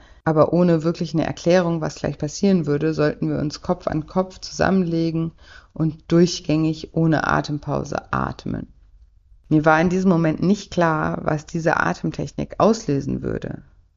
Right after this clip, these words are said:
Ich lag da und folgte den Anweisungen und verspürte plötzlich ein unglaubliches Kribbeln in den Händen und in den Füßen, also ein richtig wahnsinnig krasses Kribbeln. Und außerdem haben sich meine Hände so zusammengekrampft, so dass ich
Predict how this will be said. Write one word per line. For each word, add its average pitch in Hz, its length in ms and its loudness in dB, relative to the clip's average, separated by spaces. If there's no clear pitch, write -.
Ich - 140 -8
lag 170 260 6
da 190 320 4
und 160 220 -2
folgte 165 400 2
den 151 160 -2
Anweisungen 151 920 0
und 147 140 -4
verspürte 165 480 -4
plötzlich 160 500 -4
ein - 120 -4
unglaubliches 151 1040 -4
Kribbeln 156 360 2
in 147 160 -2
den 143 120 -2
Händen 156 580 -2
und 160 220 0
in 147 80 2
den 147 160 0
Füßen, - 420 -10
also 143 200 -6
ein 147 100 -4
richtig 160 480 -8
wahnsinnig 110 500 -2
krasses - 600 -6
Kribbeln. 135 580 -4
Und 156 240 -2
außerdem 165 600 0
haben 156 140 0
sich - 200 -8
meine 151 160 -2
Hände 170 340 2
so 147 160 -6
zusammengekrampft, 143 1200 -2
so 147 100 -4
dass 147 240 -4
ich - 300 -16